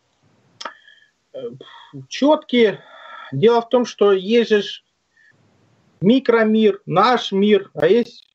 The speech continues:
о-, огромные миры, вселенные. Так что чётки как раз и есть обращение к определённой количествам вселенных, они ж вс-, всегда разные.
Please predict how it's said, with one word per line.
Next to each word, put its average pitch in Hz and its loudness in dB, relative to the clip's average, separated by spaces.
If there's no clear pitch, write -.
о-, - -2
огромные 175 0
миры, 147 -2
вселенные. 160 -2
Так 143 -10
что 165 -2
чётки 214 -2
как 170 -8
раз 202 0
и 190 -2
есть 196 -2
обращение 165 0
к - -4
определённой 170 0
количествам 185 0
вселенных, 170 -2
они 160 0
ж - -2
вс-, 131 -8
всегда 170 2
разные. 135 -4